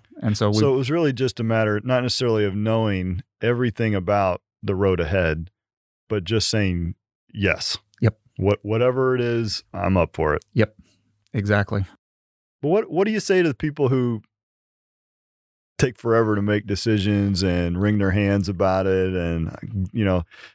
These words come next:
Speaker 2: create, uh, you oughta, you oughta be objective about making decisions, but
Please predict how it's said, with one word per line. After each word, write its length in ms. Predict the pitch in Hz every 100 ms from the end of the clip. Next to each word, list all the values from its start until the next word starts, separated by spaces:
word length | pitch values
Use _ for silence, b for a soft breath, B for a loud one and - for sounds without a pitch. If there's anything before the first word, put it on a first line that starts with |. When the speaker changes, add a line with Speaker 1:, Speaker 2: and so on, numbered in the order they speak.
| _
Speaker 2:
create, 360 | - 113 104 101 _ - 139 -
uh, 320 | - - - 214
you 120 | 277
oughta, 200 | 196 139
you 100 | 220
oughta 160 | 185 131
be 420 | 120 113 107 110 -
objective 580 | 98 92 156 208 - 110
about 440 | 98 101 92 98
making 380 | 127 120 113 107
decisions, 540 | 95 - 160 110 107 92
but 320 | 123 110